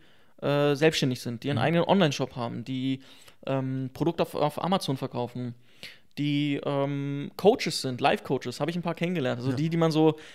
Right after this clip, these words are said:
Speaker 1: ähm, die man so auf, auf Instagram und, und Facebook manchmal in den Werbungen sieht, so, "Ja, ich mach dich reich und ich mach dich, äh,
Speaker 2: Mhm.
Speaker 1: super glücklich" und so, habe ich halt auch eine ke-, kennengelernt, weil sie halt dort meistens irgendwie am Rumchillen sind.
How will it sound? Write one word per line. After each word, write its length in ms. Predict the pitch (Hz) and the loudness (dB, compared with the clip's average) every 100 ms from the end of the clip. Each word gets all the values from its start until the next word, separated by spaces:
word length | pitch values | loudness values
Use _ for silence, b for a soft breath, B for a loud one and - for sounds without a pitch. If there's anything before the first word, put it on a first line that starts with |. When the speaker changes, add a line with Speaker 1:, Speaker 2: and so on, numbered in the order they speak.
| B - | B 0
Speaker 1:
ähm, 500 | 143 143 143 143 135 - - - - - - - - - - | 2 4 2 -2 -6 -14 -20 -20 -20 -20 -20 -20 -20 -20 -8
die 80 | 135 | -2
man 220 | 135 135 | 0 0
so 200 | 127 131 | 2 0
auf, 160 | - - | 0 -4
auf 140 | - | -6
Instagram 460 | 127 165 175 160 160 | -2 -2 2 2 2
und, 160 | 165 - | 0 -2
und 120 | 135 | -2
Facebook 340 | - 151 165 | -2 -2 -2
manchmal 280 | 151 143 147 | -2 -2 -2
in 120 | 139 | -2
den 60 | 135 | 4
Werbungen 360 | 139 156 175 | 4 4 2
sieht, 200 | 156 165 | 0 -2
so, 100 | - | -2
"Ja, 240 | 143 165 165 | -4 -2 -6
ich 120 | - | -6
mach 140 | 147 | -8
dich 200 | - - | -8 -6
reich 360 | 151 175 170 - | -2 -2 -2 -4
und 120 | 131 | -8
ich 80 | 131 | -8
mach 160 | 135 - | -10 -8
dich, 240 | 131 - | -12 -8
äh, 580 | - 135 131 131 135 123 | -4 -4 -4 -6 -6 -4
Speaker 2:
Mhm. 60 | 110 | -4
Speaker 1:
super 220 | 147 151 | -4 -4
glücklich" 360 | 139 160 170 165 | -4 -2 -4 -2
und 80 | |
so, 180 | 160 185 B B B B | -2 -2 B B B B
habe 160 | 143 170 | 4 6
ich 60 | |
halt 100 | 196 | 6
auch 140 | 220 233 | 4 4
eine 140 | 151 | 0
ke-, 120 | 143 - - - | 0 -6 -14 -8
kennengelernt, 560 | - 190 196 139 139 156 | 4 4 6 2 0 0
weil 100 | 151 | 0
sie 120 | 160 | 2
halt 120 | 156 - | -2 -2
dort 260 | 156 170 156 | 0 0 0
meistens 360 | 143 - 143 | -4 -4 -8
irgendwie 440 | - 139 139 135 - | -8 -8 -4 -4 -2
am 140 | 139 | -2
Rumchillen 400 | 151 208 143 131 | -2 -2 -2 -2
sind. 240 | 127 190 | -4 -6